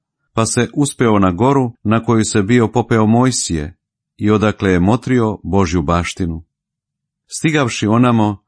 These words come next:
Jeremija nađe stan u pećini, unese u nj šator i kovčeg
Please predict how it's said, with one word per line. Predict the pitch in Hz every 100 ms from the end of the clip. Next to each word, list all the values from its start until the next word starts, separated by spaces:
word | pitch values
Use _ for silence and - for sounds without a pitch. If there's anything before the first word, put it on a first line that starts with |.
| _
Jeremija | 104 104 107 123 139 123 110
nađe | 101 104 104 101
stan | - 123 120 98
u | 92
pećini, | 120 123 - 123 110 107 _ _ _
unese | 120 143 143 123 127 110 -
u | 120 110
nj | 92
šator | - 117 117 120 104
i | 92
kovčeg | - 117 107 - 117